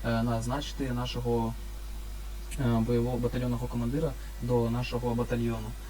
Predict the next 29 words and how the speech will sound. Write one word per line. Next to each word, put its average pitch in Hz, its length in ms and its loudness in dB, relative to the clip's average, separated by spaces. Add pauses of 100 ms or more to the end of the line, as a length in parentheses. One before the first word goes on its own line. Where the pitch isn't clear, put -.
(160)
І 120 40 -4
так, 120 180 2
передивимося 120 840 0
батальйон 117 460 0
груп. 170 160 -2
Е, - 880 -4 (640)
у 120 40 -2
нас, 120 380 -2
е, 117 260 -2
їх 123 100 -4 (100)
чотири. 165 360 -2 (400)
Е, 117 200 -2 (160)
і 151 40 -2
створимо 123 600 -2 (200)
новий 123 200 -2
батальйон 117 440 0 (1400)
для 117 120 -2
назначання 120 560 -2
командира. 113 480 -2 (360)
Передамо 113 420 -2
токен. 160 360 0 (500)
В 135 40 -6
боді 120 240 4
ми 113 80 -2
можемо 113 280 -2
задавати 113 460 0
кількість, 151 380 -4
тут, 113 140 -6
наприклад, 113 340 -4